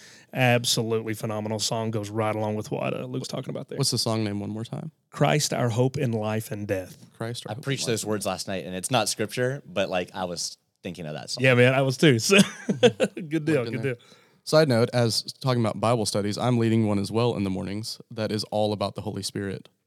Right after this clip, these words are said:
Speaker 2: and how that Spirit is in you and guiding you and leading you to become more like Christ, which is exactly what you're then in the evening hitting, and then I'm hitting it in the morning, you get it in the evening, and
Speaker 1: Yep.
Speaker 2: again, more work of the Holy
Speaker 3: Mm.
Speaker 2: Spirit
Speaker 1: That's
Speaker 2: and
Speaker 1: right.
Speaker 2: just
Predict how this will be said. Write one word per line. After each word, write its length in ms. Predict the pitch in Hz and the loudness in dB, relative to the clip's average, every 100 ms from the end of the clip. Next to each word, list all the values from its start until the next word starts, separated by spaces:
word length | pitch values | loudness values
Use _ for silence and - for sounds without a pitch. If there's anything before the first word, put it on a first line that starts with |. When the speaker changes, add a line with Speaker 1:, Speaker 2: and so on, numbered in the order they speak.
| _ _ - | _ _ -10
Speaker 2:
and 140 | 107 | -8
how 140 | 95 101 | -6 -6
that 180 | 92 | -6
Spirit 340 | - 107 95 95 | -6 -6 -6 -6
is 200 | 98 - | -8 -8
in 180 | 113 104 | -8 -6
you 220 | 101 101 | -6 -6
and 160 | 101 | -6
guiding 340 | 95 98 98 98 | -6 -6 -4 -6
you 160 | 95 95 | -6 -8
and 160 | 98 | -8
leading 300 | 98 101 95 | -6 -6 -6
you 140 | 98 98 | -6 -8
to 60 | |
become 480 | 98 104 104 104 104 - _ _ | -10 -10 -8 -8 -10 -14 _ _
more 260 | 104 98 | -6 -4
like 400 | 95 95 98 - - | -4 -8 -12 -14 -10
Christ, 420 | 110 104 - - | -8 -6 -8 -10
which 160 | 113 | -8
is 240 | 104 - - - - | -6 -6 -10 -20 -4
exactly 480 | 147 127 120 113 123 | 0 2 4 2 2
what 220 | 113 110 | 0 2
you're 280 | 120 113 107 - _ _ | 0 0 -2 -10 _ _
then 220 | 120 117 | -2 0
in 140 | 113 120 | 2 2
the 140 | 123 | 2
evening 360 | 123 117 107 92 _ _ - | 0 0 -2 -6 _ _ 0
hitting, 380 | 147 120 107 110 | 2 4 0 0
and 140 | 117 | 0
then 100 | 113 | 2
I'm 180 | 113 117 | 2 2
hitting 220 | 117 113 | 2 0
it 60 | 113 | 0
in 40 | - | 0
the 60 | |
morning, 280 | 113 110 110 | 0 0 0
you 120 | 117 | 0
get 100 | 120 113 | 0 0
it 60 | |
in 80 | 101 | -2
the 60 | 104 | -4
evening, 380 | 113 104 107 104 | -2 0 0 0
and 120 | 101 | -2
Speaker 1:
Yep. 180 | 120 123 - _ _ _ _ _ - | -4 -6 -6 _ _ _ _ _ -6
Speaker 2:
again, 320 | 110 98 95 | -2 -2 -2
more 180 | 113 110 | -2 -2
work 240 | 101 104 - | 0 -2 -4
of 160 | 104 104 | -8 -6
the 80 | |
Holy 180 | 98 101 | -4 -4
Speaker 3:
Mm. 40 | 92 | -4
Speaker 2:
Spirit 360 | - 101 101 | -4 -4 -4
Speaker 1:
That's 120 | - 101 | -2 2
Speaker 2:
and 80 | 104 | 4
Speaker 1:
right. 80 | |
Speaker 2:
just 280 | 110 104 - | 4 2 -2